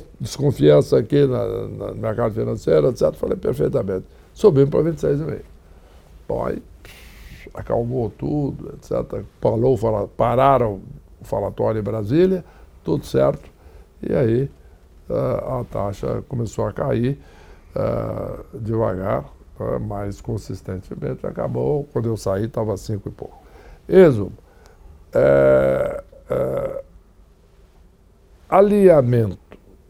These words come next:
política monetária, política fiscal alinhadas. Esse é o problema fundamental. Isso não acontece agora. Então, essa é a primeira coisa. Nós estamos com a política fiscal fora de controle. Ah, como eu escrevi um artigo aí um dia desse, o Banco Central tá sozinho.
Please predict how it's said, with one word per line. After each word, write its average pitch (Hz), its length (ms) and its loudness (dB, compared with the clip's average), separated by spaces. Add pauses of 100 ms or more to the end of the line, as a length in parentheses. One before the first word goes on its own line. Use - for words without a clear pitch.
política 131 460 2
monetária, 113 960 -2
política 107 480 -8
fiscal 104 840 -8 (500)
alinhadas. 85 920 -6
Esse 131 340 0
é 127 100 4
o 120 320 -2 (140)
problema 101 440 -4
fundamental. 95 520 -10 (320)
Isso 147 220 -8
não - 60 0
acontece 147 460 -4
agora. 113 200 -14 (380)
Então, 107 180 -6
essa 101 140 -6
é 120 40 -2
a - 20 -4
primeira 107 360 -6
coisa. - 180 -16 (560)
Nós 101 120 -6
estamos 101 220 -4
com 107 80 -4
a - 40 -6
política 95 480 -8
fiscal - 480 -6
fora 113 260 -8
de - 80 -16
controle. - 400 -14 (1120)
Ah, 101 180 -2
como 131 240 -2
eu 131 60 0
escrevi 107 360 -4
um 110 100 -2
artigo 104 440 -6
aí 101 120 -4
um 110 120 -6
dia 123 220 0
desse, 139 300 -2
o - 20 -8
Banco 165 220 -2
Central 143 320 0
tá 151 100 -2
sozinho. 110 480 -2